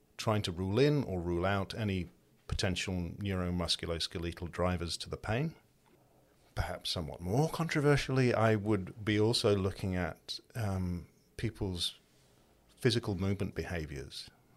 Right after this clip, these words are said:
and seeing whether that might be a manifestation of something that's going on in terms of distress or,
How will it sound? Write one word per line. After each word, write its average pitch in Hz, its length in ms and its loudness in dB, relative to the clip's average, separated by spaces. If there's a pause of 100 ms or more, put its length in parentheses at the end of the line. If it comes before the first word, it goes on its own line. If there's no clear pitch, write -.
(280)
and 92 400 0 (680)
seeing 110 380 4
whether 101 180 4
that 95 260 0
might 98 260 0
be 98 80 -2
a 92 60 0
manifestation 87 1040 -2
of 80 120 -4
something 92 380 -2
that's - 200 -6
going 80 340 -2
on 80 240 -2
in 80 140 -6
terms 85 280 -6
of - 80 -12
distress - 720 -2
or, 80 380 -2